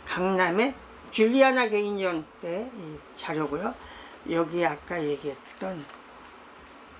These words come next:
이 종이와 파스텔, 이런 것들을 작품으로 그려드렸던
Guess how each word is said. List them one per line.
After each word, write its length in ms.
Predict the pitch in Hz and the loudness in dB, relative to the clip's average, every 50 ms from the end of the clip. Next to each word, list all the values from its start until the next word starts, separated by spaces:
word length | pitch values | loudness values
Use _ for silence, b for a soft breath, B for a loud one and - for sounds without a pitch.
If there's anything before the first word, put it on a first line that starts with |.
| - - - - - - - - - - - - - | -20 -20 -20 -20 -20 -20 -20 -20 -20 -20 -18 -14 -12
이 200 | 185 185 208 226 226 - - - - - - - - - | -10 -10 -10 -8 -8 -10 -10 -12 -16 -20 -20 -20 -12 -6
종이와 1000 | - - 180 180 208 226 233 220 185 - - - - - - - 175 170 160 - - | 0 2 6 8 8 8 8 8 6 4 -2 -8 -18 -20 -18 -10 -8 -8 -8 -8 2
파스텔, 560 | - - 277 262 - - - - 170 131 123 - - - - - - - - - - - - - | 4 4 4 4 2 -2 -6 -6 -6 -6 -6 -10 -16 -20 -20 -20 -20 -20 -20 -20 -20 -20 -16 -10
이런 320 | 220 180 175 180 170 165 160 | -8 -4 0 0 0 2 0
것들을 560 | 156 139 - - 165 147 175 190 180 151 135 | 0 -2 -2 -4 -6 -4 -2 -2 -2 -2 -2
작품으로 720 | - - 180 151 - - 175 170 160 156 151 165 202 233 233 - - - - | -4 -6 -6 -6 -4 -4 -2 0 0 0 0 0 -2 -2 -4 -8 -16 -6 -2
그려드렸던 720 | 226 220 214 214 196 165 165 151 147 147 - - - 151 | 2 6 6 6 6 4 -2 -8 -10 -12 -16 -16 -14 -14